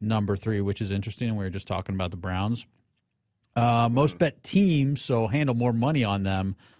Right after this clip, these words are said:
Speaker 1: Lions plus six and a half, so in that opener. But then the Chiefs are number three at minus six and a half. So that's gonna be a pretty good day for the books. They're just gonna get the juice on either side.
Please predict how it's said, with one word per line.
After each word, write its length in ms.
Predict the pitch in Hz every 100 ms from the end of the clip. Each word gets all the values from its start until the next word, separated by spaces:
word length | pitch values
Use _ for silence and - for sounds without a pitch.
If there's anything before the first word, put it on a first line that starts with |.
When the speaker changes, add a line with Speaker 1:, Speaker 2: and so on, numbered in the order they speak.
| _ -
Speaker 1:
Lions 580 | 110 127 160 185 196 -
plus 320 | - 180 151
six 320 | - 170 -
and 100 | 147
a 80 | 123
half, 460 | 131 123 87 -
so 340 | - 98 85 85
in 120 | 101
that 180 | 98 95
opener. 540 | 95 - 101 95 92 _ - _ _ -
But 160 | 127
then 120 | 131 117
the 80 |
Chiefs 300 | 113 131 117
are 20 | 117
number 220 | 104 98
three 160 | 113
at 80 | 92
minus 260 | 92 90 92
six 200 | 101 -
and 80 | 87
a 40 |
half. 220 | 87 87
So 160 | 113 110
that's 200 | 196 -
gonna 140 | 247
be 80 | 208
a 80 | 180
pretty 260 | - 170
good 200 | 135 131 113
day 180 | 117
for 140 | 104 101
the 80 | 85
books. 260 | 90 87
They're 120 | 110
just 160 | 110 -
gonna 260 | 110 98 90 - - - _ _ _
get 160 | - 127
the 80 | 123
juice 280 | 110 117 120
on 140 | 104
either 180 | 104 98
side. 560 | - 101 98 95 92